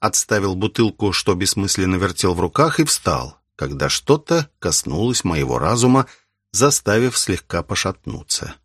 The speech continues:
Я еще успел удивленно подумать: «Ничего себе, вино ударило по мозгам», когда увидел, как Медж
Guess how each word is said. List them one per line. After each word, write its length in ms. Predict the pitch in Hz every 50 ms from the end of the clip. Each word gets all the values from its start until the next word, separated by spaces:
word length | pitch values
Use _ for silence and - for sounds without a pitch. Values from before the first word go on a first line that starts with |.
| _ _ _ _ _ _ _
Я 160 | 107 113 117
еще 220 | 113 107 - 123 120
успел 340 | 120 113 - - 127 117
удивленно 540 | 113 117 107 117 110 117 113 113 107 107 101
подумать: 480 | - 120 110 110 117 110 107 - - -
«Ничего 480 | 104 104 110 107 - - 113 104 107 107
себе, 280 | - - 107 95 107
вино 280 | 104 107 104 107 107 101
ударило 460 | 101 95 104 101 98 101 98 98 95
по 120 | - 104 101
мозгам», 520 | 101 104 104 104 113 143 175 - 196 190
когда 380 | - 117 101 101 98 117 120 -
увидел, 440 | - 107 101 113 151 151 151 135
как 220 | - - 92 - -
Медж 340 | 98 107 131 131 - -